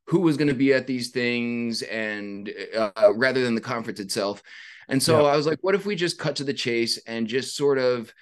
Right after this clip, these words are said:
Speaker 1: get rid of all the noise and create an event that sort of just facilitates this networking that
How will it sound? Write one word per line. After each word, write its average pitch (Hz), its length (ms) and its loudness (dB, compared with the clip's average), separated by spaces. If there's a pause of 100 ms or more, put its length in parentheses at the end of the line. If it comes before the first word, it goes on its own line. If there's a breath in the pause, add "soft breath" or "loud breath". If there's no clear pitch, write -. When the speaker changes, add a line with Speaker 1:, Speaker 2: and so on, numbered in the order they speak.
(480 soft breath)
Speaker 1:
get 156 140 -4
rid 165 120 2
of 165 100 0
all 160 120 4
the 156 80 4
noise 131 420 0
and 113 140 -6
create 151 280 -4
an 147 100 0
event 120 420 -4
that 113 160 -4
sort 127 180 -2
of 120 180 0
just 120 220 -8
facilitates 156 720 -2
this 123 240 -2
networking 123 800 -2
that 117 160 -4